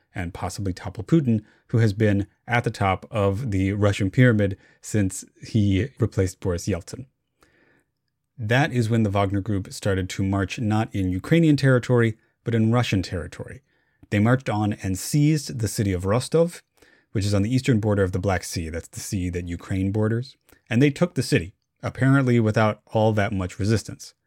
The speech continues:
After that, it was only a twelve to fourteen hour drive all the way to Moscow, except that the Russian security forces were trying to stop them. Uh, there was some fighting. There was shooting going on between the Wagner Group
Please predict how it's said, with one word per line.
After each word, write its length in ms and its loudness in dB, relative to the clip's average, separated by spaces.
After 220 0
that, 220 2
it 60 -6
was 160 -2
only 420 0
a 200 -2
twelve 240 0
to 80 -6
fourteen 320 0
hour 160 2
drive 360 2
all 140 -4
the 60 0
way 100 2
to 60 2
Moscow, 560 2
except 460 -2
that 220 0
the 220 0
Russian 340 2
security 400 4
forces 440 2
were 300 0
trying 240 2
to 60 -6
stop 300 6
them. 260 -4
Uh, 300 2
there 260 2
was 460 2
some 240 0
fighting. 380 2
There 100 -6
was 100 -4
shooting 600 0
going 260 4
on 320 -2
between 260 0
the 40 0
Wagner 300 0
Group 240 -2